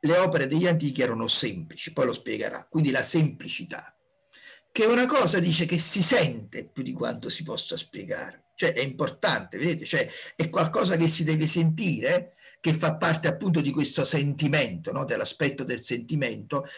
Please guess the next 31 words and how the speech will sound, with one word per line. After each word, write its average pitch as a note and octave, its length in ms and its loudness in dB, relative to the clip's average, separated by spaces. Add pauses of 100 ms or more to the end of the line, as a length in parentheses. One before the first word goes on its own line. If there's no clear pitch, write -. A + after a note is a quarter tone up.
(120)
e A3 80 2
non C4+ 260 2
tanto G3 300 2
di D#3+ 80 2
una D#3+ 100 2
spiegazione D3 600 -2
intellettuale. B2 800 -6 (300)
Perché F3+ 300 0
se B3 160 2
noi C4 140 2
facessimo E3 500 -2
una D#3 100 2
spiegazione D3 540 -4
intellettualistica D3+ 1040 -2
di B2+ 100 -8
questo, - 480 -6
ricadremmo G3 560 0
un'altra A#3 340 -2
volta F#3 640 -2 (100)
in D#3+ 160 2
quell'aspetto E3+ 680 0
formale, E3 680 0
elitario, B2+ 760 -4
qua - 160 -14
dice, - 220 -12
invece F3 240 -4
è - 60 -12
qualcosa D3 460 -6
che G#2+ 120 -12
si - 180 -14
sente. - 440 -18